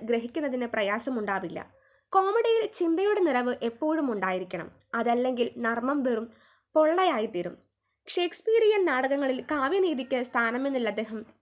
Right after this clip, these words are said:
പരാതിപ്പെടുന്നുണ്ട്. അതേസമയം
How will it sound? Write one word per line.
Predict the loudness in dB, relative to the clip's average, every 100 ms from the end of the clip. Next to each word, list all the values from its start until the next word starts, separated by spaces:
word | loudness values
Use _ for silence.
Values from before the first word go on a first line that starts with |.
| -4
പരാതിപ്പെടുന്നുണ്ട്. | 0 0 0 -2 -4 -4 -6 -8 -10 _ _ -20 _ -6
അതേസമയം | -2 0 2 2 -2 -4 -10